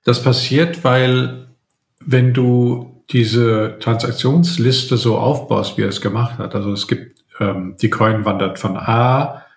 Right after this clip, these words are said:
mit einer Signatur zu B, mit einer Signatur zu C und so weiter, dann könntest du nachträglich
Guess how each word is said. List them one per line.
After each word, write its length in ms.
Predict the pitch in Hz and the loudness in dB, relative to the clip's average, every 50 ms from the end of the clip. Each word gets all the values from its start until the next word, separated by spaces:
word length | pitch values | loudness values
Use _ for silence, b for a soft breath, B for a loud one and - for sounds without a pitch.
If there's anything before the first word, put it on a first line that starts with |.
| B B B _ | B B B _
mit 140 | - 107 87 | -2 -2 0
einer 120 | - 104 | 0 -2
Signatur 800 | 98 - 113 - - 98 98 95 - - 110 110 110 113 107 107 - | -2 -2 -2 -2 -2 -2 -4 -4 -4 -2 0 0 2 2 0 -2 -4
zu 300 | - - - - 98 - | -4 -2 0 0 0 2
B, 500 | - 104 107 117 117 120 123 131 - - | 0 0 2 2 2 2 0 0 -2 -4
mit 180 | - 110 104 - | -4 -4 -2 -2
einer 80 | 113 101 | -2 -2
Signatur 580 | - 104 - - 104 101 104 - 104 98 101 | -2 -4 -4 -4 -4 -4 -4 -2 -4 -4 -4
zu 180 | - - - - | -6 -8 -10 -6
C 320 | - - 117 127 131 131 | -2 0 2 2 2 0
und 120 | 120 110 101 | -2 -4 -4
so 100 | 104 95 | -4 -6
weiter, 280 | 98 101 - 139 - b b b b b b b b b _ _ _ - | -6 -4 -6 -6 -6 b b b b b b b b b _ _ _ 0
dann 200 | - 117 113 - | 2 2 2 4
könntest 440 | - 143 175 175 165 - - - | 4 4 4 4 2 -2 -2 0
du 80 | 143 135 | 0 2
nachträglich 1400 | 123 117 117 123 139 156 160 - - - - 127 113 110 113 110 110 - 113 127 143 147 - - - - - | 2 2 4 4 2 2 0 -2 -6 -4 -2 0 0 2 0 0 -2 -2 -2 0 0 0 -2 -6 -8 -10 -12